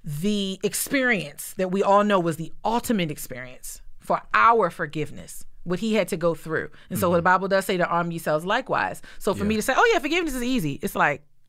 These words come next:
Speaker 1: "Oh really? Oh, okay, cool." <laughs> You know?
Speaker 2: Right, right,
Speaker 1: But
Speaker 2: right.
Speaker 1: it's, it's, it's really, really, truly, I hate to say not, but it really does require effort. It requires,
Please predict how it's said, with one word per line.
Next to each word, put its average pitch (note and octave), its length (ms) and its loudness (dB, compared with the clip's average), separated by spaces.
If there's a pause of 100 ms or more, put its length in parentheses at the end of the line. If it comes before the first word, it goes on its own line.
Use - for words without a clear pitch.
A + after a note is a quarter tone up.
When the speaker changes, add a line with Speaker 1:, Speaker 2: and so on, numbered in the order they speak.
(100)
Speaker 1:
"Oh D3+ 80 0
really? C4 360 -4 (320)
Oh, C#5+ 220 8
okay, C5+ 200 2 (120)
cool." - 180 -6 (320)
<laughs> C#4+ 240 2
You - 160 6
know? D4 320 8
Speaker 2:
Right, - 80 -8
right, A3 160 0
Speaker 1:
But C4 120 8
Speaker 2:
right. B3+ 100 0
Speaker 1:
it's, - 140 -12
it's, C4+ 160 0
it's A#3 140 2
really, C#4 420 0
really, A#3+ 400 2
truly, A3 680 -2 (880)
I A3+ 120 0
hate B3+ 160 -2
to A#3 60 -8
say F3+ 180 0
not, E3 480 2
but F#3 180 0
it F3+ 100 -2
really F3+ 300 -2
does D#3+ 220 0
require C#3+ 440 -4
effort. D#3 400 -6
It F3+ 120 -2
requires, F#3+ 720 0